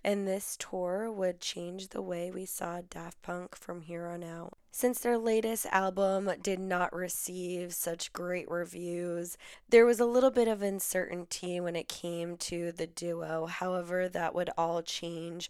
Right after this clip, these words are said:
on April twenty-ninth, two thousand and six, when they performed at Coachella in their famous Sahara tent, which is known for its electronic music.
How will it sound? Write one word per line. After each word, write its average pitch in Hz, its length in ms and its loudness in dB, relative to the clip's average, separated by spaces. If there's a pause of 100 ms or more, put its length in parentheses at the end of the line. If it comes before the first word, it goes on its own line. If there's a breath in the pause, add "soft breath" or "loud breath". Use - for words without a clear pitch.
(360 loud breath)
on 170 280 2
April 175 380 2
twenty-ninth, 165 680 -6
two - 160 -10
thousand 165 380 -6
and 160 200 -8
six, - 460 -6
when 165 340 -6 (100)
they 160 160 -2
performed 165 840 -8
at - 240 2
Coachella 170 760 -2 (340 loud breath)
in 214 260 6
their 208 200 6
famous 185 460 0
Sahara 170 640 0
tent, 160 420 -4
which 170 220 -2
is 170 160 -6
known 165 480 -4
for 170 340 -2
its 165 260 -2
electronic 160 800 -8
music. - 520 -10